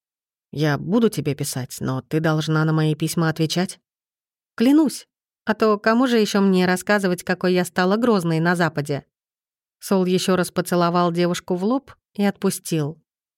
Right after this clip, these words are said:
Затем Калиста повернулась к Валену и Элизе. «Желаю вам удачи», сказала она. «Я всё ещё возмущена тем, что вы свели на нет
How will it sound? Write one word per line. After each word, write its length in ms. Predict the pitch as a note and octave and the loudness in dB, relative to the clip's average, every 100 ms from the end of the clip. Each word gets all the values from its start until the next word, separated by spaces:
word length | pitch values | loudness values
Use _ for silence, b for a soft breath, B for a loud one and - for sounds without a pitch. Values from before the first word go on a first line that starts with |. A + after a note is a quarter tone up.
| - | -8
Затем 380 | F3+ F#3+ C#4 C4+ | -2 0 0 0
Калиста 400 | F#3 G#3 - F#3+ | 0 0 -2 -2
повернулась 560 | F3+ F3 F3+ F#3 F3+ | 0 0 0 0 -2
к 80 | - | -2
Валену 380 | F3+ F3+ F3+ F3 | -2 0 2 2
и 240 | F3 F3+ | 2 2
Элизе. 520 | F#3+ F3+ D#3 D3+ C#3 _ _ _ _ _ _ _ _ - | 2 0 0 -4 -6 _ _ _ _ _ _ _ _ -6
«Желаю 420 | G3 G#3 G3+ G3+ | 0 2 4 2
вам 200 | G3 G3+ | 2 2
удачи», 500 | G#3 A3 A3 C#3+ D3 _ _ _ _ | 2 2 -2 -6 -10 _ _ _ _
сказала 540 | - E3+ D#3 D#3+ D3+ | -6 -2 0 2 2
она. 300 | D3+ D#3 D3+ - _ _ _ _ _ | 0 -2 -4 -8 _ _ _ _ _
«Я 200 | A3+ C4 | 0 0
всё 240 | B3 - B3+ | 0 2 2
ещё 200 | A#3 A#3+ | 2 2
возмущена 580 | A#3 A#3 - B3 C#4+ | 4 2 2 2 2
тем, 200 | D#4+ G#3 | 0 0
что 200 | G3 - | 0 0
вы 80 | F#3+ | 0
свели 300 | F#3 G3 G3 | 2 2 2
на 100 | G3 | 2
нет 300 | F#3+ G3 F#3 | 2 2 0